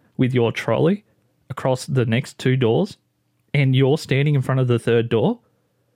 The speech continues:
you're an arsehole. You've gotta tuck that trolley in close. So people who are standing there and they're using it as some, like they're rocking a baby, and it's going backwards and forwards. One fridge, two fridges,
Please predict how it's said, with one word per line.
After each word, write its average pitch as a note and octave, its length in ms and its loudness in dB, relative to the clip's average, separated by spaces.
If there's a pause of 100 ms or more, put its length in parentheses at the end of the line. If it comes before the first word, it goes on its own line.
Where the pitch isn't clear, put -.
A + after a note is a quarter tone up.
(300)
you're C#3 160 2
an A#2 40 0
arsehole. G#2+ 420 -4 (1300)
You've A#3 240 2
gotta E3+ 220 2
tuck - 320 -6
that - 160 0
trolley C#3 360 2
in A#2 120 -2
close. G#2+ 460 -4 (880)
So D#3+ 180 -2
people A3 300 0
who F3 40 4
are C#3 60 2
standing C#3 320 -2
there A#2+ 220 0 (520)
and C3+ 80 -2
they're B2+ 80 2
using C#3 360 2
it A#2 80 0
as G#2+ 100 -2
some, C3 420 -4
like D3 180 -2
they're A#2 260 0
rocking C3 360 0
a A2+ 40 0
baby, A2 480 -2 (760)
and C3 120 0
it's A2 100 -2
going A2 220 -2
backwards C#3 500 0
and B2+ 120 -2
forwards. B2 480 0 (540)
One D3 280 0
fridge, - 320 -6
two E3+ 220 2
fridges, - 540 -6